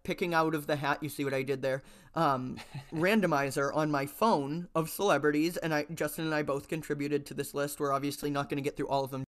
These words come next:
Speaker 1: I'm gonna
Speaker 2: Okay.
Speaker 1: shake the Sorting Hat, and we have Simu Liu.
Speaker 2: <laughs> Simu Liu. He,
Speaker 1: Simu Liu.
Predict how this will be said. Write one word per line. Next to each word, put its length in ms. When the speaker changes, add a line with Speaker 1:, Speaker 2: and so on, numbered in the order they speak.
Speaker 1:
I'm 160
gonna 120
Speaker 2:
Okay. 80
Speaker 1:
shake 420
the 140
Sorting 440
Hat, 360
and 300
we 200
have 540
Simu 640
Liu. 400
Speaker 2:
<laughs> 1080
Simu 560
Liu. 320
He, 320
Speaker 1:
Simu 180
Liu. 420